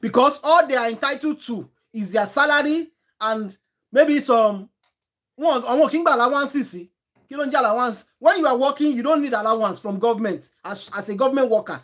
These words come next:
I mean, as a, as a politician. Tó bá máa tẹ̀ wá gba allow-, allowance, kò ń ṣe ridiculous a-, a-, allowances táwọn Nigerian politicians ń gbà.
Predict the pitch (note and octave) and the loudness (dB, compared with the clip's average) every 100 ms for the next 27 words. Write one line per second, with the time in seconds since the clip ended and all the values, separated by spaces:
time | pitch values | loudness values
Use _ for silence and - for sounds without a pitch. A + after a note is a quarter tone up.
0 | _ A3+ C4+ A3 G#3 G#3+ A3+ G3+ F#3 A#3 | _ -2 0 0 -2 -4 -4 -6 -8 -8
1 | A#3 A#3+ A#3+ B3 D3+ - _ _ _ _ | -8 -10 -4 -4 -4 -14 _ _ _ _
2 | _ _ _ _ _ _ _ _ _ _ | _ _ _ _ _ _ _ _ _ _
3 | _ _ C#4 D#4+ D#4+ C#4 B3+ C4 C4 D4 | _ _ 4 4 4 0 0 0 -2 -2
4 | B3 A3 C#4 D#4 C#4 - - _ _ - | -4 -2 0 0 0 -4 -18 _ _ -6
5 | B3+ D4 C#4+ A#3+ G3 D4+ D#4+ E4 D#4 A3 | -4 -2 -4 -4 -6 -4 4 4 4 -4
6 | G#3 G#3 G#3+ A3 B3+ A#3+ A3+ F#3+ D4 C#4 | -4 -6 -6 -4 -4 -4 -6 -6 -4 -2
7 | A3+ F#3+ B3+ A#3+ A#3 A#3+ A#3+ G#3 A3 A3 | -2 -2 -2 -2 -4 -4 -6 -4 -2 0